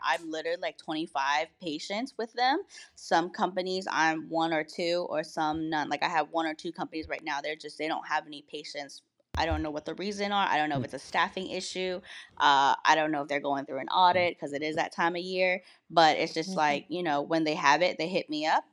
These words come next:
Speaker 1: and when they don't, they don't. Um, so it's a big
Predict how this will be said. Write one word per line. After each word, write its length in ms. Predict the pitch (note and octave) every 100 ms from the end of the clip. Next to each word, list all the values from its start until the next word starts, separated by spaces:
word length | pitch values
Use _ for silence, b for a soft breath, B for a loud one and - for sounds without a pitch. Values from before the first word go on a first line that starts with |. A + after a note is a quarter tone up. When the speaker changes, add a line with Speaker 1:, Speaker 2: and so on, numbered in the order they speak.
| -
Speaker 1:
and 160 | D#3 D#3+
when 140 | D#3
they 160 | D#3 D#3
don't, 320 | D#3 E3 -
they 120 | D#3
don't. 260 | D#3+ D3 - -
Um, 500 | D3 D3 D3+ D3+ D#3+ - -
so 360 | - G3+ E3+ E3
it's 280 | F3+ F3 -
a 100 | E3+
big 480 | E3+ F3 F3+ F3+